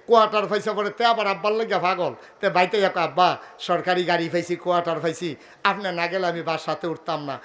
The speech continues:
কারে কস কিতা, "আমি, তুই না গেলে, আমি না গেলে উঠতি না, তো ল যাই।" তো কইছে, "আব্বা, আম্মারে পরে নেন, এবার আপনি লন।" তে এবার আর কইলাম, দুই তিনবার কইছে,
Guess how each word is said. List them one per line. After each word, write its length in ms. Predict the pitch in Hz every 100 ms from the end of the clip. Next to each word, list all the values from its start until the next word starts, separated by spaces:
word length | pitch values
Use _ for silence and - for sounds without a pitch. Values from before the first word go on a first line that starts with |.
| - -
কারে 200 | 381 359 -
কস 160 | 277
কিতা, 240 | 269 254 226
"আমি, 340 | 208 196 214
তুই 180 | 226 233
না 140 | 214
গেলে, 180 | 220 220
আমি 200 | 208 190
না 140 | 196
গেলে 160 | 196 214
উঠতি 180 | 190 202
না, 100 | 190
তো 120 | 233
ল 160 | 226 208
যাই।" 180 | 196 151 - - -
তো 80 | 208
কইছে, 240 | 208 196 190
"আব্বা, 360 | 180 175 190 190
আম্মারে 360 | 185 202 180
পরে 280 | - 214 220
নেন, 240 | 233 208 147 - -
এবার 240 | 185 180 165
আপনি 300 | 180 190 185
লন।" 300 | 147 131 113 - - -
তে 160 | 269 302 262 226
এবার 260 | 220 262
আর 80 | 262
কইলাম, 260 | 247 240 208
দুই 120 | 185
তিনবার 340 | 226 226 233
কইছে, 500 | 226 220 190 - 151